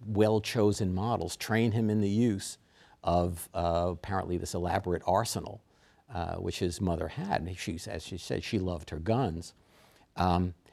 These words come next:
and never made the connection to the fact that these guns are in, uh, available to an extremely troubled young man. And,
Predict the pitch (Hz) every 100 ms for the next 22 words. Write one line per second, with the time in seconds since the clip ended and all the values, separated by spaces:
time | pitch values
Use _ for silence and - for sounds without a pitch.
0 | - 98 104 185 - - 127 147 151 147
1 | - - _ - 107 117 107 120 - 98
2 | 98 - _ _ _ _ _ _ - 120
3 | 104 95 95 107 101 98 90 - 104 92
4 | 85 98 92 90 87 87 90 87 90 -
5 | 85 87 85 92 - _ _ - 87 87
6 | 117 101 - 101 - _ _ _ - 107
7 | 95 - - 101 92 92 87 85 - -
8 | - 92 110 - _ _ _ - 90 85
9 | 87 123 143 85 - - _ _ - -
10 | _ - 101 98 95